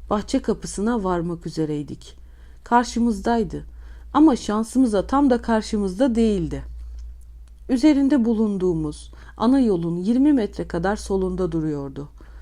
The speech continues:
Sanırım banketin üzerinden geçerken direksiyon dişlisi sıkışmış olmalı diye tahmin ediyordum. Ama benim de parmağım olabilirdi. Direksiyon kolay dönmüyordu. Şeritten çıktık. Soldaki açık kapıyı gördüm.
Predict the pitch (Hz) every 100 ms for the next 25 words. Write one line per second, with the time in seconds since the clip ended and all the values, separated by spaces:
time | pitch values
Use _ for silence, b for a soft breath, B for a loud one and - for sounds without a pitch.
0 | b b - - 247 226 165 160 170 190
1 | 220 214 269 220 202 160 156 143 160 202
2 | 262 262 - 196 226 b b b b -
3 | 247 247 - 220 180 190 202 175 170 208
4 | - 185 202 - 202 - 185 180 165 151
5 | 156 160 202 180 208 202 156 151 147 139
6 | 139 147 - - 226 277 262 233 240 269
7 | 208 196 196 175 170 208 220 196 185 165
8 | 160 143 143 156 b b b b b b
9 | - 226 254 - 233 233 233 220 208 208
10 | 202 202 180 160 143 151 - b b b
11 | b b - 240 226 226 214 220 220 202
12 | - - - - - - b b b -
13 | 247 254 214 196 - 220 - 220 - 190
14 | 180 175 160 143 131